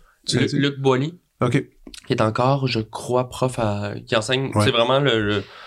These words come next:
Speaker 2: un prof de procédé. En tout cas, il maîtrisait bien, euh... tu sais, les procédés, là, c'est, c'est un peu des, des recettes, là, tu sais.
Speaker 1: Ouais,
Speaker 2: On,
Speaker 1: ouais.
Speaker 2: on, on les, on les sait sans les connaître nécessairement, mais tu sais, l'exagération, transposition, exa-, règle de trois, euh,
Speaker 1: Ouais.
Speaker 2: il y en a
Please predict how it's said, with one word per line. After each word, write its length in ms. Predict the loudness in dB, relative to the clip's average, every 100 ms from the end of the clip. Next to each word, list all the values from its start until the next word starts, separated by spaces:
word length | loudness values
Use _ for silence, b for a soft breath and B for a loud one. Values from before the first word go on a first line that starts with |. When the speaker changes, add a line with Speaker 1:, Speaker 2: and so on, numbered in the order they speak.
| B B B -2
Speaker 2:
un 120 | 0
prof 280 | 0 -2 -2
de 80 |
procédé. 540 | -2 -2 -2 -2 0 -2
En 80 | -2
tout 80 | -2
cas, 60 |
il 260 | -4 -4 -8 -4
maîtrisait 480 | -2 -2 -2 -2
bien, 340 | 0 -2 -2 -4
euh... 140 | -4 -8 -14 b b -2
tu 80 | -2
sais, 20 |
les 100 | 0
procédés, 440 | -2 -4 -4 -4
là, 120 | -2 -4
c'est, 140 | -8 _ _ -12
c'est 140 | -4
un 80 | -4
peu 180 | -2 -4
des, 160 | -4
des 160 | -2 -2
recettes, 460 | -2 -4 -6 -6 -8
là, 100 | -10 -10
tu 140 | -4
sais. 40 | 2
Speaker 1:
Ouais, 60 |
Speaker 2:
On, 120 | 2
Speaker 1:
ouais. 80 | 2
Speaker 2:
on, 380 | 0 0 0 2
on 40 | 2
les, 220 | 0 0
on 140 | 2
les 160 | 4 4
sait 220 | 2 2
sans 160 | 2 0
les 120 | 0
connaître 380 | 0 2 0 2
nécessairement, 540 | 0 2 0 0 0
mais 100 | -4
tu 60 | -2
sais, 80 |
l'exagération, 840 | -2 0 0 2 0 0 0 0 -2
transposition, 800 | -4 -4 -2 -2 -2 -2 -4 -4
exa-, 220 | -4 -6 -8 B B
règle 240 | -2 0 0
de 80 |
trois, 600 | -2 0 2 2 0 -2 -6
euh, 340 | -10 -2 2
Speaker 1:
Ouais. 220 | 2 0 _ -2
Speaker 2:
il 60 |
y 20 | 0
en 100 |
a 100 | 2